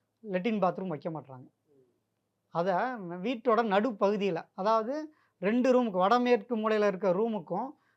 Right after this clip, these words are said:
தென்மேற்கு இருக்க மூலைக்கும் நடுவுல அதை பாத்ரூம் வச்சிடறாங்க. அதுக்கு முன்னாடி தெய்வத்துக்கு ஒரு பூஜை அறை மாதிரி இப்ப செட் பண்றாங்க.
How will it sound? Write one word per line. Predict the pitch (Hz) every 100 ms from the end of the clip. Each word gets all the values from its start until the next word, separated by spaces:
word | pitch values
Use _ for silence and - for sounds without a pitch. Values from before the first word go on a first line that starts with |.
| _
தென்மேற்கு | - 220 254 262 214
இருக்க | 233 196 208
மூலைக்கும் | 202 214 208 269 254
நடுவுல | 190 220 269 254
அதை | 262 220 202 262 220 180 160
பாத்ரூம் | 190 185 180 156
வச்சிடறாங்க. | - 170 143 139 233 _ _ _ _ -
அதுக்கு | 185 226 233 233
முன்னாடி | 208 247 277 240 254 302 349 _ _ -
தெய்வத்துக்கு | 175 226 214 208 220
ஒரு | 185
பூஜை | 170 196 180
அறை | 165 156
மாதிரி | 156 170 226
இப்ப | 247 185 240
செட் | 185 175 -
பண்றாங்க. | 190 156 143 131